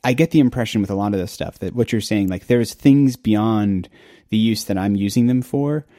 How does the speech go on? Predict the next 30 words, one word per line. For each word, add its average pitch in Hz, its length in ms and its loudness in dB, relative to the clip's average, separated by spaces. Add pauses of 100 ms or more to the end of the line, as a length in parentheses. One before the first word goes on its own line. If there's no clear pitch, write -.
(360)
that 101 180 -4
comes 113 220 -2
into 98 140 -2
play, - 460 -12 (120)
um, 95 320 -10
that 92 600 -8 (320)
is 104 140 -4
just, 98 160 -6 (100)
you, 87 100 -6
you 98 280 -4
deal 92 200 -4
with. - 420 -14
But, 107 360 -4 (480)
I - 40 -4
mean, 110 100 2
Health, 139 340 -2
also 113 320 -4
another 113 260 2
p-, - 200 -16
positive 107 340 -4
thing 104 120 -4
with 98 100 -4
Health, 104 260 -6
you 110 160 -4
can 110 160 0
do 107 160 0
observer 98 360 -2
queries 147 460 -2
that 69 180 -4
run, 107 480 -2